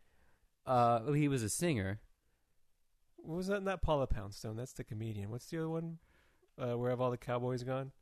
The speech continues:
Speaker 1: Uh, Paula Cole.
Speaker 2: Paula Cole. Like, yeah, adult, that's adult contemporary, is it not?
Speaker 1: Yeah, very.
Speaker 2: Yeah.
Speaker 1: Is it, wa-, was,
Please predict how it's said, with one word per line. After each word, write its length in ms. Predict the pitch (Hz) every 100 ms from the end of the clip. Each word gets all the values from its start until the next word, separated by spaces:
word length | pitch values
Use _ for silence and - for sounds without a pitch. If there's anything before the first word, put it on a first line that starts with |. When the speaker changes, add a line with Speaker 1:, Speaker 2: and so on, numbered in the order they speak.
| _ _ -
Speaker 1:
Uh, 400 | 107 104 104 101 - _
Paula 640 | - 120 120 127 127 131
Cole. 540 | - - 165 120 - -
Speaker 2:
Paula 220 | 151 127
Cole. 340 | - 127 104 90
Like, 140 | -
yeah, 140 | 151 110
adult, 240 | 120 120
that's 160 | 131 185
adult 320 | 156 147 -
contemporary, 640 | 131 120 117 113 104 107
is 140 | 107 123
it 80 | 117
not? 220 | 120 - _ - 131 - - -
Speaker 1:
Yeah, 240 | 147 180 151
very. 420 | 110 139 101 98
Speaker 2:
Yeah. 180 | 180 165 - - - 135
Speaker 1:
Is 120 | 127
it, 100 | 147
wa-, 260 | 135 139 151
was, 220 | 135 120